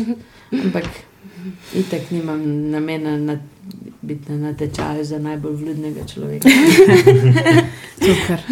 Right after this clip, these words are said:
Speaker 2: Meni je bilo v čast, lepo je bilo. Bi še kdaj ponovila, pa še o kakšni drugi temi mogoče.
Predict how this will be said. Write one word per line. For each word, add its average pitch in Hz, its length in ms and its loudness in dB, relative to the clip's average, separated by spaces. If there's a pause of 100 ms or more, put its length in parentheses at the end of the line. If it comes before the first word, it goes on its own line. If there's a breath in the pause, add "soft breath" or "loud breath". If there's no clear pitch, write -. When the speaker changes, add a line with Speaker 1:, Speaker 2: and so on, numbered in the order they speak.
(1300 loud breath)
Speaker 2:
Meni 208 260 6
je 190 60 8
bilo 180 220 6
v 170 120 -2
čast, 190 520 -2
lepo 196 300 -4
je 226 120 0
bilo. 262 240 2 (260)
Bi 214 200 0
še 214 200 4
kdaj 180 300 4
ponovila, 190 520 2
pa 196 140 -6
še 180 180 -8
o 170 60 -6 (260)
kakšni 175 400 -6
drugi 170 300 -6
temi 247 340 2
mogoče. 220 600 0